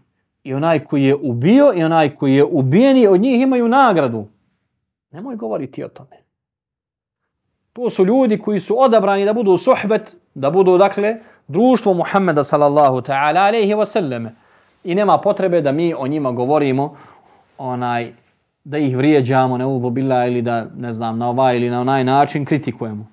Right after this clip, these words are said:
Pa kaže dalje poslanik sallallahu alejhi ve sellem: "Wa idha dhukiratin nujumu fa amsiku." I kad se spomenu zvijezde, kaže, vi učutite i ostavite. Ne ulazi u te stvari.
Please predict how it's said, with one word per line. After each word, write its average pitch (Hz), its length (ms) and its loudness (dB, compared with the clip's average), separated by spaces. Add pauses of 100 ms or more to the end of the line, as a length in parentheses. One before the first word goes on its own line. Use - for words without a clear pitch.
(640)
Pa 156 140 -2
kaže 170 280 2
dalje 175 240 2
poslanik 156 320 -4
sallallahu 139 220 -6
alejhi 160 100 -4
ve 131 60 -4
sellem: 139 140 0
"Wa 151 40 -2
idha 135 180 0
dhukiratin 143 600 -2
nujumu 240 640 0
fa 220 100 2
amsiku." 123 760 -8 (540)
I 135 100 -14
kad 131 140 -10
se 135 100 -8
spomenu 175 480 -2
zvijezde, 208 500 0
kaže, 139 340 -10
vi 120 100 -10
učutite - 540 -20 (200)
i - 80 -20
ostavite. - 560 -20
Ne 247 160 -14
ulazi 143 300 -8
u 110 40 -14
te 123 180 -18
stvari. - 380 -20